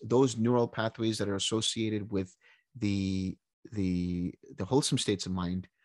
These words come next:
start to become the default way of interacting with the world.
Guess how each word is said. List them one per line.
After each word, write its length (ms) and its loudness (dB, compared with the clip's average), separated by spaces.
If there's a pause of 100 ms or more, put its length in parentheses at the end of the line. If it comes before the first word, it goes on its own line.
(300)
start 300 2
to 60 -4
become 300 2
the 80 2
default 600 -2
way 440 -2
of 320 -4
interacting 800 -6
with 160 -12
the 80 -12
world. 420 -18